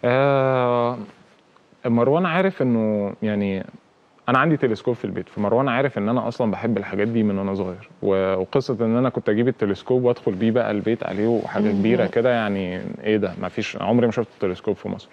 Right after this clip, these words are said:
Speaker 2: مم.
Speaker 1: فهو عارف إن أنا بحب الحاجات دي و-
Speaker 2: هي صورة التلسكوب أهو.
Speaker 1: وهو
Speaker 2: <laughs>
Speaker 1: من الناس ال-، ال-،
Speaker 2: آه.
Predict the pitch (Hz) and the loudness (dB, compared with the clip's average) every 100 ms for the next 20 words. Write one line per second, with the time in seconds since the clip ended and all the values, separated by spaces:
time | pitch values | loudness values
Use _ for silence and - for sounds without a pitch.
0 | - - 196 185 131 147 165 131 120 139 | -10 -4 0 2 4 4 2 2 0 0
1 | 120 120 127 123 107 113 127 143 147 135 | -2 -4 -4 -4 -2 0 2 2 4 4
2 | 117 107 104 101 98 98 98 104 104 107 | 4 4 4 4 2 2 0 0 0 -2
3 | - 208 - - 185 185 - 190 175 165 | -2 -2 -2 0 -2 -2 -2 0 -2 -4
4 | - - - 104 107 117 127 147 139 131 | -14 -10 -2 2 4 4 4 4 4 4
5 | 117 127 156 - 131 113 107 104 101 101 | 4 4 2 2 2 4 2 4 2 2
6 | 98 - 101 98 98 92 52 50 - - | 0 -2 -2 0 0 -2 -4 -6 -8 -12
7 | - - _ _ _ _ _ _ - 190 | -14 -20 _ _ _ _ _ _ -2 0
8 | 180 | 0